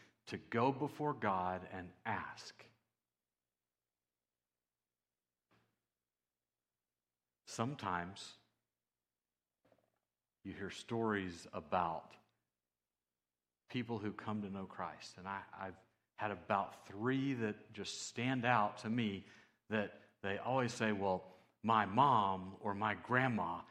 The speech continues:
has been praying for me for, like, nineteen, twenty, twenty-two years."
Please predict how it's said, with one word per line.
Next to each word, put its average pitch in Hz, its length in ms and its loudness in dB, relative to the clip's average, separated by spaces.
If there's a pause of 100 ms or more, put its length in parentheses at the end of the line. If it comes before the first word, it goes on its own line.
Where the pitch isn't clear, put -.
(160)
has 110 220 -6
been 101 200 -4
praying 139 480 2
for 120 220 2
me 104 380 -2 (260)
for, 110 180 2
like, 98 440 2 (420)
nineteen, 98 1080 0
twenty, 98 600 -4 (120)
twenty-two 110 640 0
years." 98 720 -2